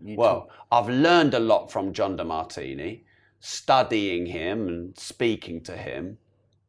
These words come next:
Speaker 2: Yeah, so I would call him a, in many ways, a vicarious mentor. Um, and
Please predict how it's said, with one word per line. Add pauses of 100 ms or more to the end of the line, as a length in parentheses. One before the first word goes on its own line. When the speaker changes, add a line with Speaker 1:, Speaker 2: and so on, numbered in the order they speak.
(200)
Speaker 2:
Yeah,
so (360)
I
would
call
him
a, (1300)
in
many
ways,
a
vicarious
mentor. (720)
Um, (1300)
and